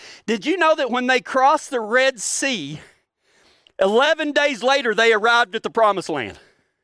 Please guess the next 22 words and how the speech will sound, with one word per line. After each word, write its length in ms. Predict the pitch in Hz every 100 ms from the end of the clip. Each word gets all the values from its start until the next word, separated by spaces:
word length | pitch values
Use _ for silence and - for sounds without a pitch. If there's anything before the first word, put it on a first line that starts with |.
| _ _ _ _ _ _ _ _
And 160 | 208 240
that's 240 | 277 277
when 180 | 285 262
the 60 | 226
twelve 380 | - 254 240
spies 420 | - - 226 226 175
went 220 | 190 165
in. 140 | 98 -
Eleven 580 | 208 240 403 403 381 359
days 320 | 330 320 269
after 260 | 269 262 269
crossing 420 | 269 262 254 240
the 80 | 214
Red 260 | 240 240
Sea, 400 | - 247 214 117 - _ _ _ _ _ _ -
they 180 | 165 233
made 320 | 233 254 240
it 100 | 196
to 100 | -
the 100 | 185
Promised 460 | 185 226 214 196 -
Land. 340 | 165 160 139